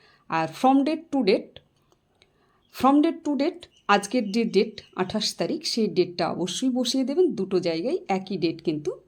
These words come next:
বসিয়ে দেবেন। আর যারা আগেরগুলো করতে পারেননি, তারাও কিন্তু আগেরগুলো করে নেবেন, ভিডিও দেওয়া আছে, দেখে নিয়ে করে নেবেন। এরপর অংশগ্রহণের বিবরণ, যাদের সঙ্গে আপনার আজকে ইন্ট্রোডাকশন হলো, যেসব মায়েদের সঙ্গে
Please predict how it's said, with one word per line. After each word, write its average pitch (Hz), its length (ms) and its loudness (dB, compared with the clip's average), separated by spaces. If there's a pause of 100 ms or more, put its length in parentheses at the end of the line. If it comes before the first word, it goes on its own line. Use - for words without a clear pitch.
বসিয়ে 240 360 -2
দেবেন। 160 360 -8 (720)
আর 160 280 -2
যারা 196 340 2
আগেরগুলো 269 580 2
করতে 277 360 -2
পারেননি, 202 360 4
তারাও 190 280 2
কিন্তু 185 280 0
আগেরগুলো 165 520 0 (140)
করে 262 260 0
নেবেন, 185 340 -2 (680)
ভিডিও 175 320 2
দেওয়া 160 300 0
আছে, 170 220 0
দেখে 185 260 2
নিয়ে 269 160 2
করে 156 240 -2
নেবেন। - 280 -8
এরপর 277 320 0
অংশগ্রহণের 277 720 0 (560)
বিবরণ, 190 560 0 (240)
যাদের 190 320 -2
সঙ্গে 285 340 -2
আপনার 247 320 -4
আজকে 269 440 -4
ইন্ট্রোডাকশন 190 580 -6
হলো, 185 320 -4
যেসব 233 360 -2
মায়েদের 208 360 0
সঙ্গে 254 400 -4